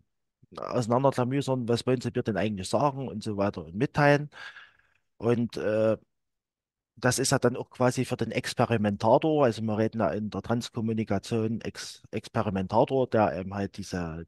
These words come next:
diese Phänomene, äh, hervorruft. Das ist quasi der Experimentator.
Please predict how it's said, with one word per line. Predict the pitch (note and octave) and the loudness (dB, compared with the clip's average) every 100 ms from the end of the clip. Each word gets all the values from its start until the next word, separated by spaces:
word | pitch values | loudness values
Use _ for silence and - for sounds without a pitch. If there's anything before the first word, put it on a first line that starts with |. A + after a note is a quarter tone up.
| - | -12
diese | F#2+ F#2 E2 D#2 - | -10 -8 -8 -8 -8
Phänomene, | A2 F#2+ G2+ G#2+ G2+ F2+ | -6 -4 -4 -4 -2 -4
äh, | C#2 F2+ E2+ | -4 -6 -4
hervorruft. | G2 F2 - B2+ A#2+ E2+ F2+ G2 F#2 - C3 C3+ - - - G#2+ | -4 -6 -4 -2 -2 -2 -6 -6 -6 -8 -6 -6 -8 -16 -18 -16
Das | F2+ - | -14 -14
ist | - - | -16 -8
quasi | G2 G#2 | -6 -4
der | - - | -8 -10
Experimentator. | - - F2+ E2 E2+ F2 A2 C3 B2+ | -12 -10 -8 -8 -8 -4 -2 -2 -2